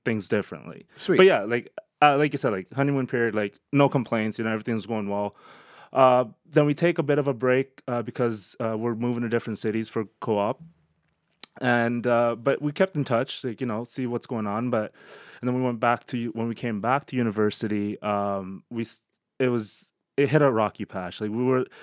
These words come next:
Speaker 1: we're on and off. Uh, we didn't know what we wanted in a relationship. And then, uh, after a few months of that, we just decided that, you know, let's just end it and just cut, cut out of it because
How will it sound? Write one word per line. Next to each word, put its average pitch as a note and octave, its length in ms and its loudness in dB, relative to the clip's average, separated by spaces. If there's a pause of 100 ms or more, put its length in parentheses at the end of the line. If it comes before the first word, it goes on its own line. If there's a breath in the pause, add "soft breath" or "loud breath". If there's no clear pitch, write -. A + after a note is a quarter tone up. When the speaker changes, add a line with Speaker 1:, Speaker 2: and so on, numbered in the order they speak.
(180 loud breath)
Speaker 1:
we're A#2+ 140 0
on C#3 220 6
and C3 120 4
off. A#2+ 480 0
Uh, G#2+ 440 -2
we A2 160 -2
didn't A#2 220 2
know A2+ 160 2
what G#2+ 180 -2
we G#2+ 80 -2
wanted G#2+ 300 0
in G#2+ 100 -4
a G#2+ 60 -2
relationship. G#2+ 720 -6 (360 loud breath)
And C#3+ 160 0
then, D3+ 320 0 (480)
uh, C3 300 2
after C3 300 4
a C3+ 40 2
few C3+ 160 -2
months A#2+ 280 0
of A2+ 80 -2
that, G#2+ 320 0 (160)
we A#2 180 -4
just A2 200 -6
decided G#2 380 -4
that, G2 180 -6
you G#2+ 100 -6
know, G2 260 -6
let's A2 200 -8
just - 500 -8 (160)
end B2+ 180 0
it C3+ 160 2
and G#2+ 120 -6
just G#2+ 200 -8
cut, - 300 -6
cut A2+ 140 -4
out A2 160 -2
of G#2+ 80 -8
it A2 100 -4
because G#2+ 400 -6